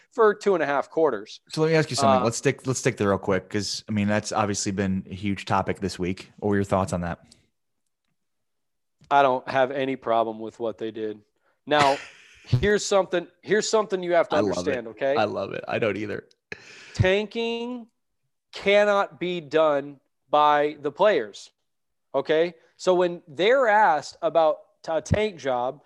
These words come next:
Speaker 1: they will never respond and should never respond affirmatively.
Speaker 2: Right.
Speaker 1: Because they are not playing for the jersey, especially the players at that point of the season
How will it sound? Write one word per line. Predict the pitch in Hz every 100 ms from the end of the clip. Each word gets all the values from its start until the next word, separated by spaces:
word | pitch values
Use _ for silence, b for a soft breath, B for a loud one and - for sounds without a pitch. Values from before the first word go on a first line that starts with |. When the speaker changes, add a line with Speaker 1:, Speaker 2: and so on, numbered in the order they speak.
| b b b _ _ _
Speaker 1:
they | 151 226
will | 233
never | 214 208 226 214
respond | 190 180 - 160 180 190
and | 202 196
should | - 262
never | 214 175 165 160
respond | 165 156 - 139 139 165 -
affirmatively. | - - 269 262 151 110 107 92 _ _
Speaker 2:
Right. | - 95 - -
Speaker 1:
Because | 156 - 240 262 202 202 220 - - _ _ _
they | 127 123 196 262 196 165 208 196 _ _
are | 151
not | 214 277 240
playing | - 208 254 220 185 185 185 _ _ _
for | - 190
the | 170
jersey, | 117 143 170 147 117 117
especially | 151 - 277 277 247 208 185 -
the | 165
players | 147 190 190 160 -
at | 170 151
that | 151 170 160
point | - 185 170
of | 160 147
the | 135
season | - 190 165 117 117